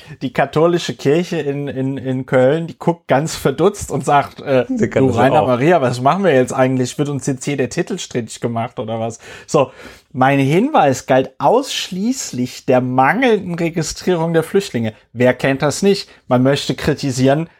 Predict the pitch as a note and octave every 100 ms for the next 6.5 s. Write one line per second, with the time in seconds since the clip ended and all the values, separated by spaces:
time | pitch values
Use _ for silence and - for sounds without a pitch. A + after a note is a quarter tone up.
0 | _ - C3+ A2+ A#2+ B2 B2+ C3+ E3+ E3+
1 | - _ - - - - G#3 - D3+ -
2 | D#4+ - C3+ A#2 B2 - B2 C3+ - D#3
3 | A#2+ F3 F#3+ A3+ B2 F#3+ E3 E3 F3 -
4 | B2 F3 G#3 A3+ D#3+ D#3 E3+ F3+ D#3 G#3+
5 | F#3+ B3+ D3 F#3+ A3 B3+ - - _ -
6 | F3+ G3 - B3 D#3+